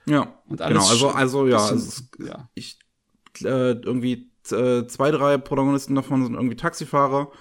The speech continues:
Speaker 1: und die nehmen halt, äh, Tiere mit und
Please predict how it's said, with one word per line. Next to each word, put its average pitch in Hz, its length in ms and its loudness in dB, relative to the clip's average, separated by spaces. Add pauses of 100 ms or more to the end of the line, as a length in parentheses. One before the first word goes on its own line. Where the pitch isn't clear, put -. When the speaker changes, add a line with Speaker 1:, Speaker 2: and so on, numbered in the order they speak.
(320)
Speaker 1:
und 113 280 0
die 113 320 0
nehmen 110 380 0
halt, 104 500 -4
äh, 92 200 -4
Tiere 107 340 -2
mit 110 260 0
und 98 500 -6